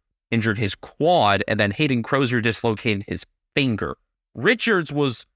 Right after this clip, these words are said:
a guy who I thought felt a little bit out of place taking on some of the biggest key targets last year. So that's where I think Jones and his experience could really help in that regard. Maybe he could be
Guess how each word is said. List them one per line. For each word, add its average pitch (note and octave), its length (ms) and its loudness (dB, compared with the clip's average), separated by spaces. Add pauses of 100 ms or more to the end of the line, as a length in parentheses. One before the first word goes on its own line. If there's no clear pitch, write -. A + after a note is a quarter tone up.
(200)
a B2+ 40 -2
guy C3+ 200 4
who C3+ 80 0
I A#2+ 80 4
thought B2 320 2 (120)
felt C#3 280 2
a B2+ 80 2
little D#3+ 260 0
bit D#3+ 200 0 (200)
out A#2+ 200 2
of G#2+ 100 -2
place A#2 320 0
taking G#2+ 340 0
on G#2 340 2 (400)
some B2+ 220 0
of A#2+ 80 2
the A2+ 60 0
biggest A2 400 0
key G#2 180 0
targets G2 380 -2
last G2 260 0
year. A2 80 -2
So A#2+ 120 0
that's A#2+ 180 0
where B2 100 2
I A2 80 2
think G2+ 380 -4 (500)
Jones A2 340 2
and G2+ 80 -2
his G#2+ 180 -2
experience G#2 500 -2 (320)
could A#2+ 160 -4
really B2+ 320 2
help A2+ 200 -2
in G2+ 60 -2
that F#2 160 0
regard. G2+ 260 0
Maybe G#2+ 220 0
he A2+ 120 0
could G#2+ 180 -4
be G#2+ 260 0